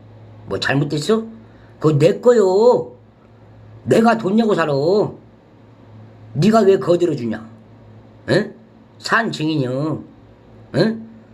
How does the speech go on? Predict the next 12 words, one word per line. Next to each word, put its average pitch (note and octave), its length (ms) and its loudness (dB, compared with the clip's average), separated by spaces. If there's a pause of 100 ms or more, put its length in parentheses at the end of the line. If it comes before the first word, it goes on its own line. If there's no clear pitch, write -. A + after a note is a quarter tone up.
(140)
접시 B2 300 -4
잘못 C3+ 280 -2
먹었냐? D#3+ 480 -2 (680)
응? A#3 360 0 (800)
옷 C#3 380 0 (680)
지금도 B2+ 440 0 (260)
좋은 F#3 280 0
거 E3+ 80 2
있으면 A#2+ 320 -2
훔쳐가려고 D3 600 -2
지켜보고 D#3 480 -2
있어? A3+ 360 -4